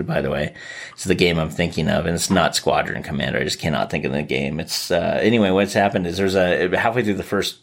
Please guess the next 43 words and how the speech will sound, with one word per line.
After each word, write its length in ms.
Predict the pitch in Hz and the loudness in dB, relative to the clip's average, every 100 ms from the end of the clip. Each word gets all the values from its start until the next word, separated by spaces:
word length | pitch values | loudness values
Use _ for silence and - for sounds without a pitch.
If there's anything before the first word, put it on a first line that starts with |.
| - | -4
episode 480 | 92 - 107 - 90 | -2 0 0 2 2
of 100 | 85 | 0
it, 160 | 85 80 | -2 -4
like, 120 | 87 | -12
the 40 | |
first 380 | - 90 - - | -6 -6 -6 -4
video 200 | 92 92 | 0 0
game, 260 | 82 87 76 - - - - _ | 0 -4 -6 -18 -20 -20 -20 _
there's 200 | 120 107 | 2 4
a 80 | 107 | 2
situation 680 | - - 117 - 104 - 101 | 2 -2 0 2 2 2 0
you 60 | |
have 80 | 95 | 0
to 40 | 101 | -2
make 180 | 90 90 | -2 -4
a 60 | |
call 380 | - - 78 60 | -6 -2 -2 -2
on. 260 | - 73 - _ - - - | -8 -12 -16 _ -20 -20 -4
And 200 | 113 104 | 0 2
depending 260 | 101 120 117 | 2 2 2
on 80 | 104 | 4
how 100 | 107 | 4
you 140 | 101 | 4
make 180 | 101 92 | 2 0
the 80 | 98 | -2
call, 260 | - 92 | 2 4
you 140 | 87 92 | 4 0
either 140 | 92 | 2
get 220 | 92 - | 0 0
burned 300 | 107 101 104 | 2 4 4
by 160 | 98 92 | 4 2
your 180 | 90 90 | 0 -2
entire 680 | 87 85 87 87 85 82 - - - - | -4 0 2 2 0 -4 -10 -20 -20 -6
s-, 260 | - - _ - | -6 -6 _ -12
squadron 560 | - 110 98 87 80 | 0 4 4 2 -8
fleet, 360 | - 82 82 76 | -8 -6 -6 0
which 200 | 107 113 | 2 2
is 120 | 101 | 0
in 220 | - 101 | 0 0
space. 540 | 90 - 80 69 - - | 0 0 0 0 -10 -12
So 240 | - 104 | 2 4
it's 140 | 95 - | 4 2
like 360 | 87 - - | -2 -4 -20